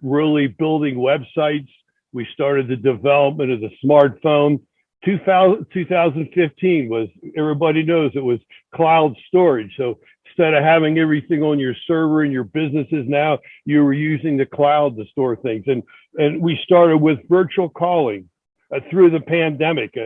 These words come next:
and I'm gonna talk about digital transformation, the pandem-, two words, pandemic, disruption, um, major, major changes.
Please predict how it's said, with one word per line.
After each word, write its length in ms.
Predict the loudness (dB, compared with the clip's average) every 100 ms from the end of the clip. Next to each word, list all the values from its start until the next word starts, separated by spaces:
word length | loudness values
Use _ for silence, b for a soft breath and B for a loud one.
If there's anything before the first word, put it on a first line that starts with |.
| -8
and 100 | -10
I'm 280 | -10 _ 0
gonna 120 | 2
talk 260 | 4 4 4
about 280 | 4 2 2 -2 2
digital 380 | 4 4 -2
transformation, 960 | -2 0 0 -2 -4 -2 -2 -4 -8 -12 b b b
the 100 | 0
pandem-, 800 | 2 2 2 2 0 0 -2 -6 0
two 140 | 4 6
words, 300 | 6 2 -2 -2
pandemic, 680 | -2 0 -2 -2 -4 -8 -10
disruption, 720 | -10 -2 -2 -2 -6 -10 -10 _ b b b -8
um, 340 | -4 -4 -6 -10 0
major, 640 | 2 6 8 8 6 4
major 380 | 6 4 4 0
changes. 500 | 2 2 2 0 -8